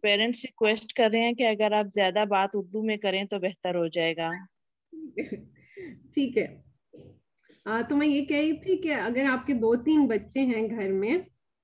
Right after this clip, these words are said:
Speaker 2: तो आप, uh, कोशिश करें कि जो, uh, जिस बच्चे को आप पढ़ाना, uh, चाह रहे हैं,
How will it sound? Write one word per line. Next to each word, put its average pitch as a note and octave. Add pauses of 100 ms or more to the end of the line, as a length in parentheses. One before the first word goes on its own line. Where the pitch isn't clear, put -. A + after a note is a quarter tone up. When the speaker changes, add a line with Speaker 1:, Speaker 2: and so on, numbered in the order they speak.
Speaker 2:
तो B3+
आप, C4
uh, A3+
कोशिश C4+
करें C4
कि D4+
जो, B3+
uh, G3+
जिस A#3+
बच्चे A3+
को B3+
आप A#3
पढ़ाना, G#3+ (180)
uh, G3+
चाह G3
रहे A#3+
हैं, D#4+